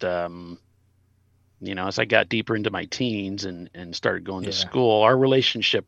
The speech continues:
Speaker 1: wasn't very, uh, very good. We weren't close. We didn't, it's not that we didn't, uh, like each
Speaker 2: Right.
Speaker 1: other or anything like that. We just didn't have that, uh, connection.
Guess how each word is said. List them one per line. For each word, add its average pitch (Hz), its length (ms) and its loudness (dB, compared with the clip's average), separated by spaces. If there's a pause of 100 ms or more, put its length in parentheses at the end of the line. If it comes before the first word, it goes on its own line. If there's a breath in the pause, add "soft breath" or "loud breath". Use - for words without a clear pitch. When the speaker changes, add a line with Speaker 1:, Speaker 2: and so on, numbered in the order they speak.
Speaker 1:
wasn't 92 300 -6
very, 85 440 -6
uh, 85 220 -2 (360 soft breath)
very 95 300 -2
good. 90 500 4 (460 loud breath)
We 101 80 -4
weren't 110 260 0
close. 107 460 2
We 117 80 -4
didn't, 110 160 -6
it's - 180 -10
not 113 140 -6
that 107 160 -6
we 90 100 -8
didn't, 87 500 -8
uh, 85 260 -4 (420)
like 175 240 4
each - 140 -6
Speaker 2:
Right. 135 120 4
Speaker 1:
other 101 100 -2
or - 20 -4
anything 101 280 -8
like 92 240 -10
that. 127 320 6 (600 loud breath)
We 123 60 -4
just 135 160 2
didn't 113 220 0
have 110 220 -2
that, 87 400 -6
uh, 80 300 -4 (140)
connection. 110 560 -6